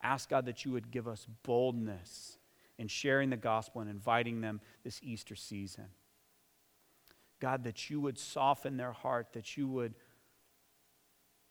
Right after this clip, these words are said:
do whatever you need to do in their life to draw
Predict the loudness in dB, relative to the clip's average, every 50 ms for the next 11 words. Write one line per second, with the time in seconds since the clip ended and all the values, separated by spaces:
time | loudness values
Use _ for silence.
0 | _ -8 -2 0 2 4 6 6 6 6 4 2 2 2 2 2 2 2 4 2
1 | 2 0 -2 -4 -8 -10 -6 -4 -4 -2 -2 -2 -4 -4 -4 -4 -2 -2 -2 -2
2 | -2 0 -2 -2 -2 -4 -6 -10 -12 -10 -10 -10 -8 -6 -4 -2 -2 0 0 0
3 | -2 -2 -4